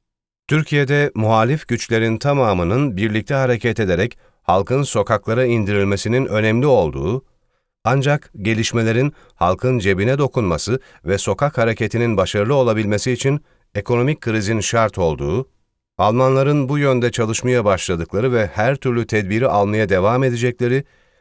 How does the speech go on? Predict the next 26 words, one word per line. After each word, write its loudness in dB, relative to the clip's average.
bu 0
bilgiyi 0
Almanlardan 2
aldığı, -2
Suudi -2
Arabistan 0
ve 0
Katar'dan 0
para 0
akışının -2
durması -2
gerektiği, -2
iki -2
bin 2
on 2
yedi 2
yılı 0
Yüksek -4
Askeri -2
Şura, -2
yaş -2
toplantısı -2
sonrasında -2
Cumhurbaşkanına 0
yakın 0
şahıslarla 0